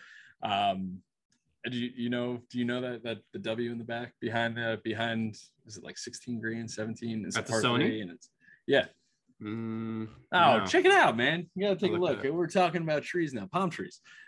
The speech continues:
Speaker 2: Mm.
Speaker 1: Um, I don't know. Do you have any, any, any picks, uh, for,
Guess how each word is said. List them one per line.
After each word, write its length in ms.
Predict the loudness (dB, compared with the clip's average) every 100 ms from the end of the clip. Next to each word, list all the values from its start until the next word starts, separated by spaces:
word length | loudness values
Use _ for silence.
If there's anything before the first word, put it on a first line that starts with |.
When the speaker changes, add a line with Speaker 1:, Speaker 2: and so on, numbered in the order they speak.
| _ 8
Speaker 2:
Mm. 60 | 12 12 12
Speaker 1:
Um, 220 | 8 0 -4 _ -20 -20 -20 -20 _ 4
I 80 | 6
don't 100 | 8
know. 140 | 8
Do 200 | 6 4
you 120 | 6 6
have 140 | 6
any, 300 | 4 2 0
any, 300 | 0 0 -2 -4
any 140 | -4
picks, 580 | 0 4 4 2 -12 -6
uh, 520 | 2 4 6 4 0 -4 -6
for, 280 | -2 -2